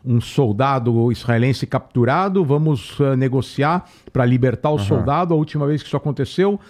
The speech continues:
Speaker 1: Israel trocou um soldado que f-, ficou cinco anos preso na faixa de Gaza por mil terroristas presos em Israel.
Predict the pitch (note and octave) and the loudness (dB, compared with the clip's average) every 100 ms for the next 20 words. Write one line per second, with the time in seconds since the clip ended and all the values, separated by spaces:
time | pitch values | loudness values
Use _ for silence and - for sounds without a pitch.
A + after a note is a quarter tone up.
0 | - - - D3 E3 - D#3+ - F3+ F#3 | -12 -10 -4 -2 -2 0 0 0 0 0
1 | - E3+ B2+ D#3+ F3 D#3+ - - - - | 0 -2 0 0 0 -2 -6 -20 -10 -6
2 | - D#3 - - G3 F3 F3 E3+ - - | -2 -2 -2 -2 -2 0 0 0 -4 -4
3 | E3 F3+ D#3+ C3+ D#3 D#3 C3+ B2 D#3 F#3+ | 0 0 0 -2 -4 -4 -4 -2 0 0
4 | G#2+ F2+ - - - - E3 D3 E3 G#3+ | -2 -6 -8 -20 -14 0 2 6 6 6
5 | B3 G#3+ G#3+ F#3 F#3 G#3+ - F3 - F3+ | 4 2 0 4 4 2 0 -6 -4 0
6 | F#3+ D#3+ D3 D#3+ C#3+ C#3 D3+ C#3 | 0 0 -2 -4 -4 -2 -2 -2